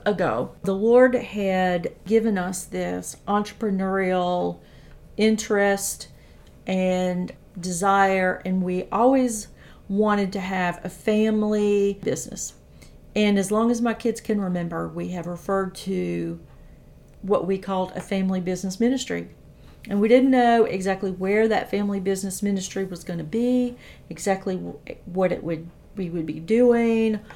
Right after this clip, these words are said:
or what the name of it would be. But as the Lord unfolded his plan for our life,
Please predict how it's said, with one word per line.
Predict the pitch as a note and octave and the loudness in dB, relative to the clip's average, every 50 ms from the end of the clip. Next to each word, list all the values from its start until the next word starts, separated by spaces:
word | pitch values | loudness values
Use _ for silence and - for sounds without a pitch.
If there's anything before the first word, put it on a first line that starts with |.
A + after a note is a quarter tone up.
| - - - - - - - | -20 -20 -20 -20 -18 -10 -6
or | F3+ F#3 F3+ F#3 F3+ F3 E3+ | -4 -2 0 0 0 0 -2
what | F3 F3+ F3 F3 - | -2 -4 -4 -4 -4
the | F#3+ | -4
name | F3+ F#3 F#3 F#3 F#3 | -2 0 0 0 -2
of | F3 - | -2 -4
it | - - | -8 -8
would | E3 F3 D#3+ E3 | -8 -8 -6 -6
be. | F3 E3 D#3 D#3 F3 F3 - - - - - - - | -4 -4 -4 -4 -6 -10 -12 -16 -20 -20 -20 -10 -4
But | F#3+ F#3 F#3+ E3+ E3+ - - - - - | 0 2 2 2 0 -2 -8 -14 -6 -2
as | G3+ G3+ G3 G3 G3 F#3+ F3+ | 0 0 2 2 0 0 -2
the | F#3 F#3 | -4 -4
Lord | F3+ F#3+ G3+ A3 A#3 B3 B3+ B3+ B3+ A#3 A#3+ - - - - - | -2 0 2 4 6 6 8 6 6 4 2 -6 -8 -14 -10 -4
unfolded | - G#3 G3 F#3+ - - A3 A3 A3+ A3 G#3+ G#3 F#3+ F#3+ | -2 -2 -2 0 2 4 4 6 6 4 2 0 -2 -2
his | - F#3+ F#3 | -6 -10 -10
plan | - - - G3+ G3+ G3 F#3 F3+ F3 E3+ D#3+ E3 F3+ | -10 -10 -8 -6 -6 -4 -4 -4 -6 -6 -6 -8 -8
for | - - E3+ E3 | -8 -6 -6 -6
our | E3+ | -6
life, | F3 F#3 F3+ - F#3+ F3+ | -6 -6 -8 -8 -10 -10